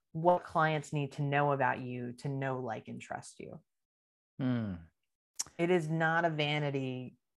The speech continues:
Speaker 1: exploration, <laughs> which
Speaker 2: Why
Speaker 1: it
Speaker 2: do people
Speaker 1: sometimes
Speaker 2: think it
Speaker 1: becomes.
Speaker 2: is?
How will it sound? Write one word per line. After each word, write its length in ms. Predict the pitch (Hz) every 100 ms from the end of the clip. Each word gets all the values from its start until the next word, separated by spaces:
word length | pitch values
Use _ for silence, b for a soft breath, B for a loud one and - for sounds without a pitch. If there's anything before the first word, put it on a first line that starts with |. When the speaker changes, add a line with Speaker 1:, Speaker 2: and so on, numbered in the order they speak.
| _ _ _ -
Speaker 1:
exploration, 960 | 151 - - 139 127 143 139 165 190 208 214 220 -
<laughs> 40 |
which 180 | 180 -
Speaker 2:
Why 160 | 170
Speaker 1:
it 80 | 202
Speaker 2:
do 40 | 165
people 220 | 196 156
Speaker 1:
sometimes 60 | 139
Speaker 2:
think 200 | 156 147
it 80 | 123
Speaker 1:
becomes. 280 | 107 90
Speaker 2:
is? 160 | - -